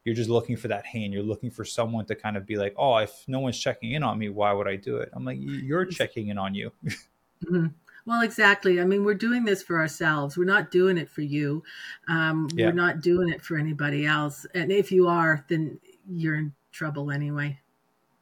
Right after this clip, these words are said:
Speaker 1: Yeah, yeah,
Speaker 2: So
Speaker 1: absolutely.
Speaker 2: you've gotta
Speaker 1: I
Speaker 2: do this for yourself.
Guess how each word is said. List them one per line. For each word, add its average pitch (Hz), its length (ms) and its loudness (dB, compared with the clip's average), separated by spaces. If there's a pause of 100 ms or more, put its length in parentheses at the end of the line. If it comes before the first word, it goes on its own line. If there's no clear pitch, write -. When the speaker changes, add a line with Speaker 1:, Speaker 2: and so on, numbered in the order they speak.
(400)
Speaker 1:
Yeah, 98 360 -2 (120)
yeah, 107 160 -2
Speaker 2:
So 101 80 4
Speaker 1:
absolutely. 165 280 2
Speaker 2:
you've - 40 0
gotta 165 240 6
Speaker 1:
I - 20 0
Speaker 2:
do 160 240 -2
this 151 260 -4
for - 80 -6
yourself. 147 540 -4